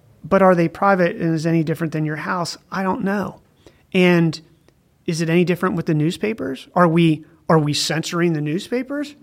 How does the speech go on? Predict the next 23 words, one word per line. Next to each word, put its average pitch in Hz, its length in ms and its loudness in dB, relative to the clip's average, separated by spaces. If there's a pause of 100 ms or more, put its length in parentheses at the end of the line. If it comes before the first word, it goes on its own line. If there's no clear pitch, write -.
(120)
The 165 100 -4
last 156 280 0
I 214 160 4
checked, 160 460 -4 (640)
people 185 260 2
are 175 140 6
always 202 340 4
lobbying 147 800 -4
writers 143 600 -4
and 143 160 -8
people 147 300 -6
like 143 220 -4
that 147 320 -2
to - 80 -2
get 151 320 -2
their 151 240 2
perspective. - 800 -6 (320)
Is 135 140 0
that, 160 460 0
does 147 200 -2
this 160 100 0
sound 156 400 2
foreign? 226 680 -2